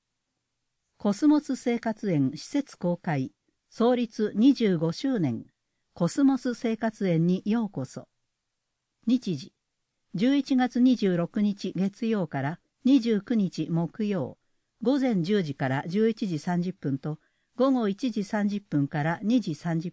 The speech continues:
分。場所、同園。堀之内一の二十七の九。内容、日常の活動紹介、来園者との交流、作品展示、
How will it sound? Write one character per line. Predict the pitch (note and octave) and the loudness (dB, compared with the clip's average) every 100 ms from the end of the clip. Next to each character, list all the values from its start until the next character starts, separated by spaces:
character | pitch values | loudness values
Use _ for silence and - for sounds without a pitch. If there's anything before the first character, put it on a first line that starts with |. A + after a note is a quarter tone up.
| _ | _
分。 | A#2+ A2+ - _ _ _ _ _ _ _ _ - | -8 -8 -10 _ _ _ _ _ _ _ _ -4
場 | G#3 G3+ | -2 -2
所、 | G#3+ F#3+ _ _ | -8 -10 _ _
同 | F3+ A#3+ F3+ | 0 2 2
園。 | D3 C3 A2 - _ _ _ _ _ _ _ | 0 -2 -4 -12 _ _ _ _ _ _ _
堀 | - E3+ B3 | -2 0 2
之 | A#3+ | 2
内 | F3 - C3 | 0 -4 -8
一 | - E3+ C4 | -6 -2 2
の | G#3+ | 2
二 | F3+ A3 | 2 0
十 | F3+ D#3 | 0 0
七 | D#3 F#3 F3 | 2 0 -2
の | B2+ A2 | -4 -6
九。 | - D3 A2 _ _ _ _ _ _ _ _ - | -6 -6 -6 _ _ _ _ _ _ _ _ -6
内 | F#3+ A3 G#3 | -4 -2 -4
容、 | F#3+ E3+ - _ _ _ _ _ _ | -4 -6 -10 _ _ _ _ _ _
日 | G3 G3+ D4 | -2 0 0
常 | C4 C4+ | 0 2
の | B3 | 0
活 | A#3+ G#3 A3+ | 0 -4 -2
動 | G#3+ | -2
紹 | G#3+ - G3+ | -2 -4 -6
介、 | - A#2 A#2+ _ _ _ _ _ - | -4 -8 -10 _ _ _ _ _ -2
来 | F#3+ B3 | 2 2
園 | C#4+ B3+ | 2 0
者 | F3 | -2
と | D3 C#3 | -4 -2
の | C3 - | -2 -2
交 | E3 E3+ | -2 -2
流、 | D3+ C3+ - _ _ _ _ _ | -2 -4 -6 _ _ _ _ _
作 | - G#3 - | -2 0 0
品 | A#3+ A#3+ A3+ | 0 0 0
展 | G#3+ F3 | 0 0
示、 | B2+ - | -2 -8